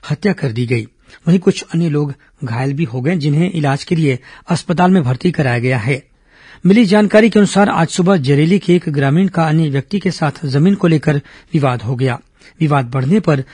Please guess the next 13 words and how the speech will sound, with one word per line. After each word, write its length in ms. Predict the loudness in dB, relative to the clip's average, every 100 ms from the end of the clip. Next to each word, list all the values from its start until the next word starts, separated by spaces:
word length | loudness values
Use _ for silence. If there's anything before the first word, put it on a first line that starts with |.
| -16 -2
अन्य 220 | 2 2
व्यक्ति 280 | 2 0 0
ने 60 | 0
अपने 180 | -2
पुत्र 320 | -2 -2 -2 -4
सहित 280 | -2 -2 -2
आठ 160 | -2 0
से 140 | -2
दस 180 | -4 -4 -4
लोगों 200 | -4 -4
के 100 | -6
साथ 360 | -4 -6 -2
मिलकर 340 | -2 2 0